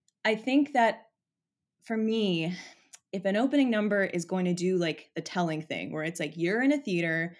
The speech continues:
and I am an actor and this show is about this and this is my friend," and, like, eh,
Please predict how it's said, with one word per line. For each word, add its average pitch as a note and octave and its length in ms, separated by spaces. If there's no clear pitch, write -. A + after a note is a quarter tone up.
and F3 160
I D#3+ 140
am F#3+ 120
an G3+ 60
actor D#3+ 600
and D#3 240
this D#3+ 140
show G#3 240
is A#3+ 100
about G3+ 280
this E3 260
and E3 260
this E3+ 140
is F#3 100
my F3+ 140
friend," E3+ 500
and, E3+ 200
like, D#3 220
eh, G3+ 100